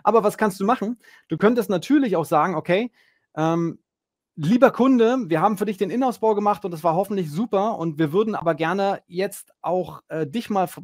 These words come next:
bitten, darum uns eine Bewertung zu geben. Und mit deiner Bewertung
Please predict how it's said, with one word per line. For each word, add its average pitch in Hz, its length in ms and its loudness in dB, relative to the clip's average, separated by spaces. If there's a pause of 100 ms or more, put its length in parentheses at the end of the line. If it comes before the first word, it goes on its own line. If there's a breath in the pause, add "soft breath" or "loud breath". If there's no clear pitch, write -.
bitten, 220 400 -2
darum 170 280 -2
uns 175 200 -6
eine 170 80 -2
Bewertung 151 420 0
zu 135 120 -14
geben. 117 320 -6
Und 302 480 4 (200)
mit 240 300 0
deiner 214 240 2
Bewertung 170 600 0